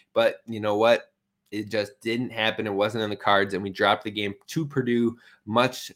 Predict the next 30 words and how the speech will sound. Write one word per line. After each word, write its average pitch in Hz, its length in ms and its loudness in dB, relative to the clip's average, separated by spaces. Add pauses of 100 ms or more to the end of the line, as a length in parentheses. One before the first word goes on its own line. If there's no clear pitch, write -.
ado 107 600 2 (220)
to - 140 -8
Devin 98 440 0
Mockobee. 95 520 -4 (300)
Now, 117 120 2
it's 120 180 -2
not 139 160 2
just 135 180 -4
Mockobee 135 440 2
alone 127 300 0
in 131 200 -2
that 123 240 0
room, 131 220 0
because 123 440 -4 (240)
he 214 580 -4
helped 110 360 -4
push 120 240 0
that, 113 340 2
this 123 260 -2
group 117 420 -4
past 143 560 2
into 175 360 0
the 170 120 -4
top 135 280 -4
seven, 101 480 0
but 135 300 0 (200)
the 139 160 -2
other 156 200 0
rap-, 131 440 0
uh, 110 240 2